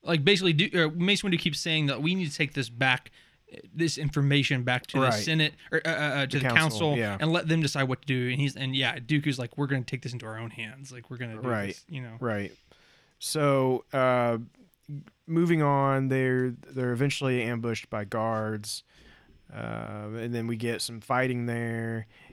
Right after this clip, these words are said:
Speaker 2: and Dooku kills one of 'em, and, and, uh, there's one final guy that's, that's down, and he admits that he killed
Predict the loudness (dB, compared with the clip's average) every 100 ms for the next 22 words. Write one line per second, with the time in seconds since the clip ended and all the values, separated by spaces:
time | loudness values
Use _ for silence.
0 | -10 -6 -4 -4 -4 -4 -4 -4 -4 -4
1 | -6 -10 -6 -2 0 2 0 2 0 0
2 | 0 0 0 0 -2 -2 -4 -4 -4 -8
3 | -12 -12 -10 -10 -10 -8 -8 -8 -8 -10
4 | -14 _ _ _ _ _ -6 -4 -4 -4
5 | -4 -4 -4 -2 -2 -2 -2 0 0 -2
6 | -2 -4 -6 -10 -12 -18 -10 -8 -8 -8
7 | -12 -12 -12 -6 -4 -4 -4 -6 -8 -12
8 | -20 _ _ _ -10 -6 -4 -4 -2 -2
9 | -2 -6 -6 -8 -8 -8 -4 -2 -2 -4
10 | -8